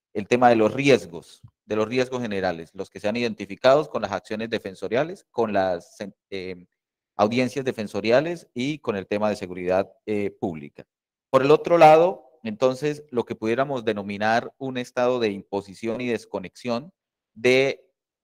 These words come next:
lo que se planea y diseña del orden nacional para con lo que se ejecuta en el orden territorial. Ahí hay tres elementos que nos pueden ayudar a insistir. Yo quisiera compartir una segunda pregunta también de este segundo eje,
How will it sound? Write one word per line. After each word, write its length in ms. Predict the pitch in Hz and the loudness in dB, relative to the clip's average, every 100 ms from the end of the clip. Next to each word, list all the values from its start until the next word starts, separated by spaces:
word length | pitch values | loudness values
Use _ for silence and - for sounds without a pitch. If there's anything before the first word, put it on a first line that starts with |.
| _ - | _ -12
lo 280 | 110 110 | -4 -2
que 140 | 110 107 | -4 -10
se 140 | 107 | -10
planea 460 | - 107 104 127 139 | -4 -2 -2 -2 -4
y 40 | |
diseña 500 | 123 107 127 127 131 | -6 -8 -6 -6 -4
del 140 | 117 107 | -2 0
orden 300 | 117 127 123 | -2 -4 -8
nacional 460 | 110 107 120 151 | -8 -6 -4 -4
para 200 | - 104 | -2 -2
con 380 | 98 - 123 139 | -2 -4 -4 -4
lo 140 | 131 - | -8 -8
que 120 | 123 | -10
se 140 | - | -10
ejecuta 600 | 120 117 117 107 104 110 _ _ _ | -12 -14 -14 -8 -6 -8 _ _ _
en 120 | 104 98 | -6 -4
el 100 | 98 | -2
orden 280 | 101 104 | -2 -4
territorial. 600 | 98 90 87 87 82 71 _ _ _ _ _ _ - | -4 -6 -6 -12 -12 -12 _ _ _ _ _ _ 2
Ahí 200 | 117 127 | 6 6
hay 200 | 123 123 | 4 -2
tres 320 | - 117 117 | -6 -6 -4
elementos 500 | 113 107 139 156 - | -4 -4 -6 -10 -8
que 120 | 104 | -8
nos 120 | 92 | -8
pueden 240 | - 107 107 | -2 0 0
ayudar 480 | 95 90 87 92 - | -4 -2 -2 -2 -6
a 80 | |
insistir. 460 | 104 - 76 - 71 _ _ - | -14 -14 -20 -20 -20 _ _ -14
Yo 60 | 120 | -8
quisiera 340 | 165 160 156 | 0 2 2
compartir 640 | 147 120 113 - 131 139 _ - | 0 2 0 2 -4 -4 _ -14
una 180 | 143 147 | -8 -6
segunda 400 | 120 117 131 139 | -6 -6 -2 -2
pregunta 540 | 113 104 127 117 107 | -2 -2 -4 -4 -4
también 460 | 113 107 104 110 117 | -4 -2 -2 -4 -2
de 200 | 101 107 | -2 -2
este 200 | - 110 | -6 -12
segundo 440 | 101 98 104 117 | -12 -10 -2 0
eje, 260 | 131 - | 0 -2